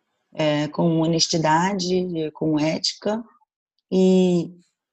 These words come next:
e es-, esperando que isso sirva, seja um exemplo, que isso seja um exemplo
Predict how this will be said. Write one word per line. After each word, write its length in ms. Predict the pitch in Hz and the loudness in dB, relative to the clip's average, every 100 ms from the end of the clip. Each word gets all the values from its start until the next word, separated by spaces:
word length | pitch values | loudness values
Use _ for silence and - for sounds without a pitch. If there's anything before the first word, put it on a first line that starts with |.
| _ _ | _ _
e 180 | 175 165 | -2 0
es-, 240 | 180 - - | 0 -2 -6
esperando 800 | 175 165 - - 208 185 208 233 226 | -4 -4 -2 0 0 0 -2 -2 -4
que 220 | 233 208 | -6 -6
isso 220 | 226 - 233 - - - _ | -6 -8 -12 -14 -16 -20 _
sirva, 420 | - 220 214 233 | -8 -6 -6 -8
seja 460 | 226 - 226 214 220 | -8 -6 -4 -4 -4
um 180 | 226 226 | -4 -4
exemplo, 640 | 233 175 185 208 - 175 156 | -4 -4 -4 -4 -6 -6 -6
que 160 | - 175 | -2 -2
isso 180 | 170 180 | -2 -6
seja 320 | - 190 190 | -2 -2 -2
um 140 | 190 | -4
exemplo 520 | 190 185 190 202 175 | -2 -2 -2 -4 -6